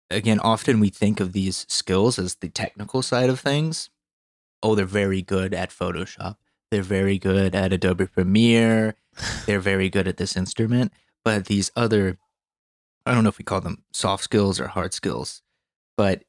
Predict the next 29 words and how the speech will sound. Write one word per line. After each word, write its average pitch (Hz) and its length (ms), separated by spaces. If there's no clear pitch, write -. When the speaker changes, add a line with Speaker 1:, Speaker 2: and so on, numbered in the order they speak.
Speaker 1:
you, 113 220
you 127 180
just 123 180
being 117 240
able 107 280
to - 180
Speaker 2:
Yeah. 101 200
Speaker 1:
speak - 380
clearly, 104 540
pause, - 640
coherent 113 520
sentences, - 840
not 107 480
fill 107 540
with 98 160
verbal 95 300
fillers, 110 460
all 110 300
these 104 400
little 107 320
things. 120 600
What's 123 200
nice 165 220
about 113 220
that 101 240
is 90 140
that 92 220
it 117 100
really 113 360